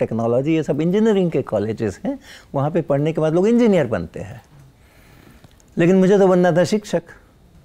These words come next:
तो मैंने जेईई के फॉर्म्स नहीं भरे, क्यों नहीं, वो कर, वो मेरा काम ही नहीं है, वो, वो मे-, मेरा क्षेत्र वो है ही नहीं। तो मैंने सीधा बीएससी का फॉर्म भरा उसी पटना साइंस कॉलेज में, और बीएससी फिजिक्स ऑनर्स लेकर के मैंने पढ़ाई शुरू की।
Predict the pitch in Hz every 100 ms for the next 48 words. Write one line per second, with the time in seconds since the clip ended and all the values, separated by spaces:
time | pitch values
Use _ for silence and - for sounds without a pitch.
0 | _ _ _ _ 202 202 214 180 165 170
1 | 180 240 175 170 185 180 98 98 95 110
2 | 143 175 160 139 127 123 123 127 120 123
3 | 131 135 143 131 - - 127 123 135 123
4 | 101 107 117 - 120 120 117 113 113 120
5 | - 143 120 120 120 123 123 95 - -
6 | - - 185 214 226 226 214 180 156 160
7 | - 202 156 - 92 92 92 - - -
8 | - _ - 143 143 107 101 98 92 90
9 | - 95 104 107 113 - - - - 165
10 | 151 143 147 147 - 165 147 139 - 131
11 | 131 123 - 139 131 127 131 127 180 170
12 | 139 113 98 98 - 110 -